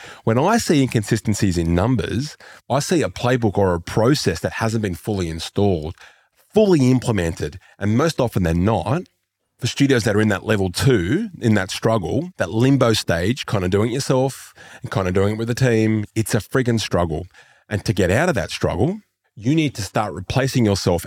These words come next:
out of the tasks that don't make you money and you probably hate doing into the ones that do, so you can speed up how long you stay in that struggle. Otherwise, you're gonna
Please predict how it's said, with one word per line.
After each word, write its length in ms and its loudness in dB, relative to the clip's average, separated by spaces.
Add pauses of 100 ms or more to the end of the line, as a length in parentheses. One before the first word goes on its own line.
out 180 0
of 120 -2
the 80 -4
tasks 840 -4 (380)
that 220 -4
don't 280 0
make 400 0
you 220 2
money 500 -2 (300)
and 140 -2
you 80 0
probably 380 2
hate 340 -2
doing 500 -2 (260)
into 320 4
the 80 0
ones 280 2
that 180 -2
do, 460 0 (580)
so 200 -2
you 140 4
can 160 2
speed 520 2
up 160 0
how 180 0
long 240 2
you 140 2
stay 280 0
in 100 0
that 140 -4
struggle. 380 -6 (460)
Otherwise, 480 2
you're 80 4
gonna 220 2